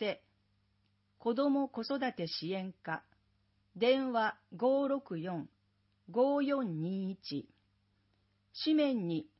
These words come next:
離乳食開始時期の二次元コードと、二回食を始める方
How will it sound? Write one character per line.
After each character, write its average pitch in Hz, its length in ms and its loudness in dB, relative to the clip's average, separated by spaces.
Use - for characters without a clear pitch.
離 220 140 0
乳 285 320 4
食 185 480 -6
開 226 260 -2
始 269 200 -2
時 247 160 -4
期 - 320 -10
の 226 320 -2
二 202 160 -2
次 254 140 0
元 247 240 0
コ 240 220 -2
ー 208 40 -2
ド 170 140 -6
と、 165 280 -8
二 220 160 -2
回 294 260 2
食 214 380 -4
を 170 40 -2
始 170 300 -6
め 247 140 0
る 233 100 -4
方 190 460 -6